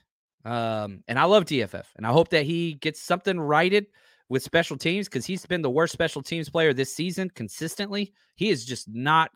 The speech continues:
good this year. I don't understand. We paid him really good money, uh, and I want him to be a part of this team. Something gotta change. Like, I don't know what the hell's going on there. It's just been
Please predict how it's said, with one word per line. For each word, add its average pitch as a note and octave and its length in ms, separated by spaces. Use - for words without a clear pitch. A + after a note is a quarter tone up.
good D3+ 220
this G#2+ 200
year. F2+ 240
I A#2+ 120
don't F#3+ 180
understand. F#3+ 460
We A2 80
paid F#3 220
him B2 120
really G3 220
good G3 160
money, G3+ 320
uh, A#2 320
and A#2+ 240
I A2+ 280
want D3+ 320
him F3+ 140
to D3+ 80
be E3+ 120
a D#3+ 60
part F3+ 200
of E3+ 60
this D3 140
team. F3 260
Something F#3+ 260
gotta D#3 200
change. G#2 500
Like, G#2 280
I D#3 400
don't E3+ 120
know D3+ 80
what C#3+ 120
the C#3 80
hell's C3 180
going B2 180
on A2 140
there. F#2+ 240
It's C#3+ 280
just - 300
been G#2+ 340